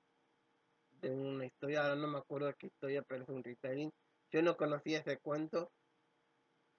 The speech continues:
Eh, creo que la, la pastor de Ocas, la pastora de Ocas, algo así. Y la verdad que está muy bueno, porque yo me leí primero el, el, la fábula,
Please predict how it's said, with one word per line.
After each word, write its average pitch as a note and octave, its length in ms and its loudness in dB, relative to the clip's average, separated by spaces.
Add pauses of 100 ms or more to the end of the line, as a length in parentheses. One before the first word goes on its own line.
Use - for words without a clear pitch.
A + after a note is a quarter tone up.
(1300)
Eh, C3+ 560 0 (120)
creo E3+ 160 2
que F3 100 4
la, C#3 500 -2 (500)
la A#2+ 160 0
pastor C#3+ 460 0
de C3+ 140 0
Ocas, B2+ 300 -4
la B2 100 -8
pastora C3 400 -6
de A#2 80 -4
Ocas, A2+ 260 -12
algo A2+ 180 -12
así. A2+ 160 -16 (1200)
Y D3+ 240 0
la D3+ 200 8
verdad D3+ 340 4
que D#3+ 140 4
está D#3 460 4
muy D#3 340 4
bueno, D#3 320 2 (100)
porque C3+ 200 -6
yo F3 200 4
me D#3 180 4
leí D3+ 280 6
primero F3 480 6
el, C#3+ 340 0 (960)
el, C3+ 240 2
la B2+ 160 0
fábula, E3+ 560 6